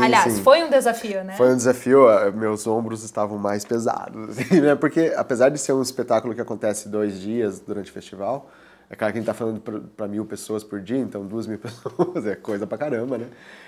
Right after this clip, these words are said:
Speaker 2: É, ele é um, ele é um, um espetáculo que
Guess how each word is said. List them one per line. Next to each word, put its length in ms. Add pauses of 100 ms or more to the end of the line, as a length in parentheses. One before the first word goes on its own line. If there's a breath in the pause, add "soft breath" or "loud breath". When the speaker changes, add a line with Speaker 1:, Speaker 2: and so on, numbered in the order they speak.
(140 loud breath)
Speaker 2:
É, 840
ele 160
é 60
um, 200
ele 160
é 60
um, 880
um 200
espetáculo 640
que 160